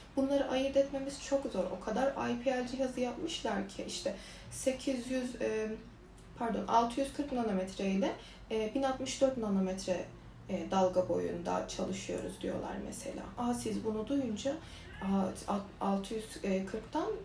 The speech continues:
bin altmış dörde kadar dalga boyu var, süper falan diye düşünebilirsiniz ama, e, gerçekten bunlar da I P L cihaz. Hani bin altmış dördü falan duyunca, e, şey yapmayın hemen,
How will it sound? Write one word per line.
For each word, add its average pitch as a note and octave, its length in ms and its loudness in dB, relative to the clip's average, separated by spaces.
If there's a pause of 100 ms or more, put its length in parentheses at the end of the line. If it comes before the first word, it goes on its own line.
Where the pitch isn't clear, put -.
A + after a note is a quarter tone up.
(100)
bin B3+ 100 4
altmış B3+ 400 0
dörde B3 240 4
kadar C4 300 2
dalga A#3 380 2
boyu G3 220 2
var, F#3+ 160 0
süper A#3 480 -2
falan A#3 340 2
diye A#3 160 0
düşünebilirsiniz A3 960 -2
ama, E4 300 -4 (540)
e, G#3+ 180 0
gerçekten C4+ 760 2
bunlar B3 360 4
da F#3 220 4
I F#3 60 2 (100)
P F#3+ 60 -2
L - 260 -2
cihaz. G3 220 0
Hani G#3+ 200 0
bin A3 100 4
altmış A#3 400 0
dördü A3+ 280 2
falan A3 340 0
duyunca, C#4 460 0 (540)
e, A3 320 0
şey A#3+ 200 -2
yapmayın G#3 440 0
hemen, F#3+ 280 -6